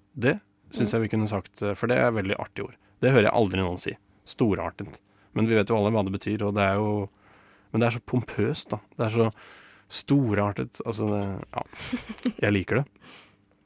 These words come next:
Speaker 1: Og så er det et ord som jeg bruker faktisk, eh, det prøver jeg å bruke ofte, uten at jeg føler at det blir feil, men, eh, det er ikke så ofte jeg hører det selv. Glimrende.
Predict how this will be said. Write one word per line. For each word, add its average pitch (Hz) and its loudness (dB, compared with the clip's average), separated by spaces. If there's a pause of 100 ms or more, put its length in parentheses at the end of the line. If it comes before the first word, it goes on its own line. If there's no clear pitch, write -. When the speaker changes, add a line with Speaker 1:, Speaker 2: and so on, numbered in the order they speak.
(260)
Speaker 1:
Og 127 -2
så 123 4
er 120 4
det 123 4
et - -8
ord 110 -2
som 117 0
jeg 107 4
bruker 104 -2
faktisk, - -8 (380)
eh, 110 -2
det 123 0
prøver 120 6
jeg 101 6
å - -2
bruke 107 2
ofte, - -4 (680)
uten 110 -4
at 101 -4
jeg 107 -4
føler 98 0
at 95 -4
det 95 -6
blir 98 -4
feil, 120 0
men, 113 2
eh, 113 0
det 113 -2
er - -4
ikke - -10
så - -6
ofte - -4
jeg - -2
hører 95 0
det 104 -2
selv. 127 -4 (760)
Glimrende. 117 6